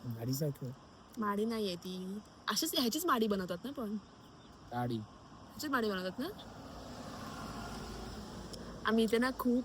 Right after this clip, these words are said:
Speaker 2: आधी आलो होतो, मला आठवतं, आणि मी ना एक अशी रील बनवून टाकली होती आधी, मॅगी
Speaker 1: हा, हा.
Speaker 2: खाताना, आणि तिकडे मागे बसलो होतो. इथे काही फोटोज पण आमचे आहेत.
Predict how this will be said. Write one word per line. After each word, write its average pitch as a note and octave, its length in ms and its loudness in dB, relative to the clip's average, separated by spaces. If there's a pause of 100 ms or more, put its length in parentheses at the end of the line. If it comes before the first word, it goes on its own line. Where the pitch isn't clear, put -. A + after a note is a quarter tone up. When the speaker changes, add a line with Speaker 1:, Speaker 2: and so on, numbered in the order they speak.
Speaker 2:
आधी A3 300 8
आलो G3+ 240 6
होतो, G#3 440 2
मला A3 200 2
आठवतं, G#3+ 360 2
आणि A3 100 2
मी A3 140 2
ना A#3 80 2
एक B3 140 0
अशी B3+ 180 6
रील A#3+ 200 8
बनवून A3+ 280 6
टाकली G3+ 260 0
होती G3 220 -2
आधी, G3 160 -4 (440)
मॅगी G#3+ 340 8
Speaker 1:
हा, G#3+ 80 2
हा. A3 80 8
Speaker 2:
खाताना, G3+ 540 4
आणि G#3+ 160 6
तिकडे A#3 180 6
मागे A3 280 4
बसलो G#3+ 320 2
होतो. G#3 180 2
इथे A3 220 4
काही C#4 180 2
फोटोज C4+ 320 4
पण D4 120 0
आमचे G#3 280 4
आहेत. G3+ 240 0